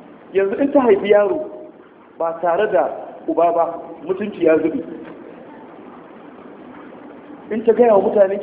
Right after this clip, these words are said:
cewa ita Allah ne, za ce, "To, ta yaya Allah zai baki? Me yasa Allah bai taɓa ba kowa ba?" Shi yasa ta roki da ma ta mutu kafin lokacin, saboda kariya ga mutuncinta. Shi mutuncin ya riga ya zube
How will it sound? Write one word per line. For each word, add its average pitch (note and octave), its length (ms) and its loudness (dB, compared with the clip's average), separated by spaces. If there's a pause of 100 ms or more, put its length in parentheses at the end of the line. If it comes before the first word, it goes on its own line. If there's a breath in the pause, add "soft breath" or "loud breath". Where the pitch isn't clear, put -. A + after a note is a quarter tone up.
cewa G3 420 0 (440)
ita G#3+ 280 -4
Allah G#3 320 2
ne, G3+ 120 0
za G#3 120 2
ce, F#3+ 140 -8
"To, F#3 80 -8
ta A3 140 -4
yaya G3+ 300 2
Allah G3+ 240 0
zai G3 120 2
baki? F3+ 260 -2
Me F3+ 80 -4
yasa G#3 180 -2
Allah F#3+ 180 0
bai D#3+ 80 -4
taɓa G3 180 -2
ba F3+ 80 2
kowa E3 280 -2
ba?" D#3 140 0 (1160)
Shi G#3+ 100 -8
yasa G#3 240 2
ta G#3+ 100 0
roki F#3+ 420 0 (360)
da E3+ 240 2
ma G#3 240 4
ta A3+ 160 4
mutu A#3+ 240 0
kafin E3 300 0
lokacin, F#3+ 360 -2 (1040)
saboda G3 260 -2
kariya A#3 480 2
ga F#3+ 100 -4
mutuncinta. F3+ 560 -10 (1700)
Shi A3 140 -12
mutuncin A#3+ 440 -4
ya A3+ 120 4
riga A3+ 220 4
ya A3+ 80 0
zube A3+ 280 0